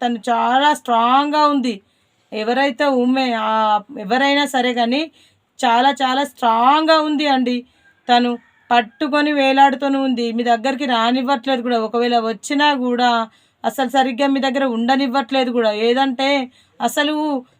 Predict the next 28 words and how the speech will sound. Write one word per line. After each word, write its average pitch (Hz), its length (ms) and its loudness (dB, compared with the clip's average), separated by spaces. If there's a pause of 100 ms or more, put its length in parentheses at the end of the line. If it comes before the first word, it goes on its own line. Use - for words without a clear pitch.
(160)
తనే 254 300 2
భార్యలాగా 277 580 2
బిహేవ్ 269 340 -2
చేస్తుంది, 262 460 -2
మీరే 285 420 0
ఒక 302 180 -2
థర్డ్ 269 320 0
పార్టీ 269 180 -2
లాగా 247 240 -4
అయిపోయారండి 233 520 -2
తన 214 240 -2
లైఫ్లో. 220 520 -4 (360)
తన 262 240 0
గురించి 294 260 -2
మీరు 277 160 -2
తెలిసినా 262 540 -2
కూడా 277 200 -2
తెలియనట్టుంటున్నారు. 240 1080 -2 (340)
మీకు 269 200 -4
already 262 460 0
తెలుసు, 269 500 -4 (300)
already 269 360 0
ఇంతకు 285 360 0
ముందుకు 302 340 -4
ఎవరితో 285 560 0
మీ 302 160 -4
థర్డ్ 254 360 0
పార్టీ 285 460 -2